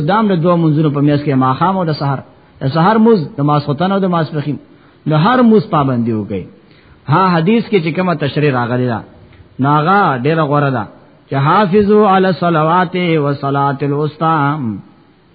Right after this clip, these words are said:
پابندي وکړي د منځونو، خاص کر د موز د مازیګر. وسطی هغه موز د مازیګر. نبی علیہ الصلوۃ والسلام جنگ خندق موقع کې فرمایلی وو چې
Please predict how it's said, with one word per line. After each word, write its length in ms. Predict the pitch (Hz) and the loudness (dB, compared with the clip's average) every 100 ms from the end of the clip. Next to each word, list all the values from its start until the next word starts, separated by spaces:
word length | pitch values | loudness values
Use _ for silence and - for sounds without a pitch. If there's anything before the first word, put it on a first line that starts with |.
| - | -4
پابندي 480 | 131 139 143 143 202 | 0 2 2 4 4
وکړي 380 | 202 214 214 190 | 4 2 2 2
د 40 | 190 | 2
منځونو، 520 | 185 165 180 175 160 147 | 2 2 0 0 0 0
خاص 300 | 143 139 139 | 0 -2 -2
کر 180 | 143 139 | -2 -2
د 100 | 151 | 0
موز 260 | 165 190 156 | 2 2 2
د 40 | 185 175 | 0 0
مازیګر. 520 | 175 147 147 156 156 143 143 107 104 - - _ - | 0 0 0 0 0 0 -2 -6 -10 -14 -20 _ -4
وسطی 400 | 143 - 202 233 214 | -4 -2 0 0 0
هغه 200 | 175 180 | 0 2
موز 200 | 170 147 | 2 0
د 60 | 139 127 | 0 0
مازیګر. 380 | 120 113 110 92 104 | 0 -4 -6 -6 -4
نبی 140 | 143 196 | 0 2
علیہ 160 | 220 196 | 2 2
الصلوۃ 420 | 170 170 185 185 | 0 0 0 0
والسلام 460 | 165 160 165 175 151 | -4 -2 -2 0 0
جنگ 180 | 160 160 143 | -2 -2 -2
خندق 300 | 147 156 202 180 | -2 -2 -2 -2
موقع 220 | 147 160 | -4 -4
کې 200 | 147 143 | -4 -6
فرمایلی 460 | 123 117 117 117 | -4 -4 -4 -4
وو 100 | 101 80 - _ _ _ _ _ _ _ _ _ _ _ _ _ | -4 -8 -18 _ _ _ _ _ _ _ _ _ _ _ _ _
چې 60 | - | -4